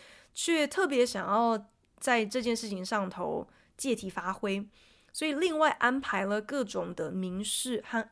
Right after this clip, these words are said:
暗喻，就是要让观众可以明白，接收到一个讯息，就是其实 Jerry 他确实是有这样子的一个倾向的。也因此呢，《纽约时报》对《Some Like It Hot》的百老汇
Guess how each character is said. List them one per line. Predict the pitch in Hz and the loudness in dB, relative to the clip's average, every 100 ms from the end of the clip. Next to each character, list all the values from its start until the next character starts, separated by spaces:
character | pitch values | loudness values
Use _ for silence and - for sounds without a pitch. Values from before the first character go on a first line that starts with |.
| - | -2
暗 | 220 196 180 - | 0 -2 -6 -4
喻， | 220 - - - - | -4 -4 -12 -20 -2
就 | 359 330 | 2 2
是 | 269 285 | 2 2
要 | 285 | 4
让 | 262 262 | 4 2
观 | 226 226 214 226 226 | 2 2 2 2 -2
众 | - 247 196 | 0 0 0
可 | 185 196 185 | -6 -4 -4
以 | 220 196 - - | -2 -6 -8 -8
明 | 190 196 247 | -4 -2 -2
白， | 247 160 143 - | -2 -2 -4 -8
接 | - 262 277 | -8 -2 -2
收 | 277 277 254 | 0 0 0
到 | 254 240 196 | 4 4 4
一 | |
个 | 190 220 208 | 2 0 0
讯 | 190 - 311 226 | -2 -4 -2 -2
息， | 202 - 170 175 | -4 -8 -8 -6
就 | 233 220 | -4 -2
是 | 214 | -4
其 | 202 - 202 | -6 -6 -4
实 | - 196 | -4 -6
Jerry | - 220 220 233 180 | -2 0 2 2 0
他 | - 220 | -4 -6
确 | 220 - 320 226 | -4 -2 0 0
实 | - - 175 180 208 - - - | -2 -4 -6 -6 -8 -14 -20 -10
是 | - 269 | -4 -2
有 | 220 - | 0 0
这 | 226 | 0
样 | 208 | 0
子 | 190 | -2
的 | 160 | -6
一 | |
个 | 180 180 | -4 -4
倾 | - 180 | -4 -8
向 | 202 180 - | -6 -6 -6
的。 | - - _ - - - | -12 -16 _ -20 -20 -12
也 | - | -4
因 | 226 311 359 | -2 -2 -2
此 | - | 0
呢， | 226 208 | 0 0
《纽 | 190 | 0
约 | 220 | 0
时 | 269 - | 0 -4
报》 | 190 226 | 2 2
对 | 226 226 | 4 2
《Some | 208 247 240 | 0 -2 -2
Like | 233 | -4
It | - | -6
Hot》 | - 220 - | 0 0 2
的 | 185 | 0
百 | 185 170 | 2 2
老 | 226 185 | 4 2
汇 | - 254 220 | 2 2 2